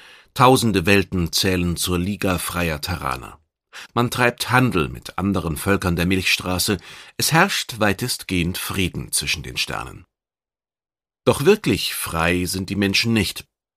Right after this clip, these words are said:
Die Galaxis steht unter der Herrschaft des Atopischen Tribunals. Seine Gesandten behaupten,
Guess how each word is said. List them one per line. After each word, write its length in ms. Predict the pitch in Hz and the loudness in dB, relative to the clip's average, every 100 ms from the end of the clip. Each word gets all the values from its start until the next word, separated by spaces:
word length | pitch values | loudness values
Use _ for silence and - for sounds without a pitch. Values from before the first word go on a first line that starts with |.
| _ _ _ | _ _ _
Die 80 | 120 | 0
Galaxis 560 | 131 131 147 - 165 - | 4 4 2 2 2 2
steht 340 | - 123 131 | 0 0 0
unter 200 | 117 110 | -2 -2
der 120 | 90 | -2
Herrschaft 520 | 78 87 92 - 95 90 | -2 -2 -2 -2 -4 -4
des 100 | - | -4
Atopischen 680 | - - 80 87 73 82 | -6 -6 -8 -4 -4 -4
Tribunals. 840 | 76 80 87 85 71 - - - - - - - - - | -6 -6 -4 -2 -4 -8 -6 -4 -4 -10 -20 -20 -18 -12
Seine 240 | - 95 76 | -4 -2 0
Gesandten 600 | 80 78 87 107 - 139 | 0 2 4 2 0 0
behaupten, 600 | 90 82 92 - 127 | 0 0 0 0 -2